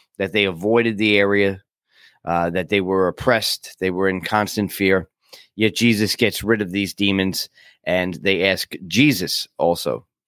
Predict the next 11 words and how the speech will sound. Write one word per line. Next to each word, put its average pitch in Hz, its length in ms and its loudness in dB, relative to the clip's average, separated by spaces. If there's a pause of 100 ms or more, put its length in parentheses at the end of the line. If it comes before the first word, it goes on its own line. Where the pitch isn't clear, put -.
(320)
to 101 120 -4
leave 92 420 -4 (100)
the 90 220 -4
region. 80 440 -6 (600)
So 92 640 2
we 98 240 -4
hit 127 220 2
on 104 400 2
the 95 80 -2
fact 95 360 0
that, 90 280 0